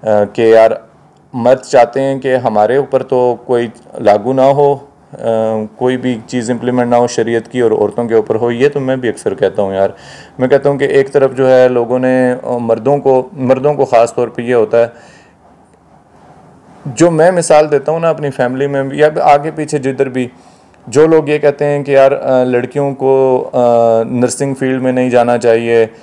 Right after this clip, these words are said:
लड़कियों को जो है वो डॉक्टर नहीं बनना चाहिए, तो वो एक बड़ा मशहूर, मैं एक वो बोलता हूँ कि एक पठान, अ, क्योंकि पठान ज़रा ज़्यादा strict होते हैं इसलिए मैं ये बात कर रहा हूँ, मैं ख़ुद भी पठान हूँ, कि वो अपनी बीवी के लिए, अपनी बेटी के लिए lady doctor को ही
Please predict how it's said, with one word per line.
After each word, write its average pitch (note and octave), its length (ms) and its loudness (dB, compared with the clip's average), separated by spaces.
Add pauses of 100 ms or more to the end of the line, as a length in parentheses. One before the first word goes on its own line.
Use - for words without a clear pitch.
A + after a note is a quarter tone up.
(260)
लड़कियों C3 380 -2
को C#3 120 0
जो C3 140 0
है C3 140 4
वो B2+ 120 0
डॉक्टर A2+ 340 0
नहीं C3 200 -4
बनना B2 220 -2
चाहिए, A#2+ 340 -4
तो B2 160 -6
वो C3 600 2
एक C#3+ 340 -4
बड़ा C3 300 0
मशहूर, C3+ 400 -4
मैं C3+ 240 -2
एक B2 120 -8
वो B2 200 -6
बोलता A#2 480 0
हूँ C#3 100 0
कि C3+ 100 -4
एक B2 200 -4
पठान, B2 500 -2
अ, - 120 -14
क्योंकि A#2+ 500 -2
पठान B2+ 340 0
ज़रा B2 160 0
ज़्यादा A#2 300 2
strict B2+ 340 -4
होते A#2+ 220 -4
हैं B2 180 -4
इसलिए A#2 300 -6
मैं A2 140 -2
ये G#2+ 60 0
बात G2+ 240 2
कर A2 160 0
रहा A#2 80 0
हूँ, A#2+ 80 -2
मैं A#2+ 80 0
ख़ुद A2+ 180 -4
भी A2 100 -6
पठान G#2+ 380 -4
हूँ, B2 80 -4 (1160)
कि B2+ 160 4 (1120)
वो D#3 200 4
अपनी F3 420 -2
बीवी C3 380 -2
के D#3 160 0
लिए, B2+ 340 0
अपनी D3 320 -4
बेटी C3 340 -4
के C#3+ 140 -2
लिए C3 220 0
lady B2+ 520 0
doctor C#3 340 2
को C#3 160 -2
ही D3+ 340 -6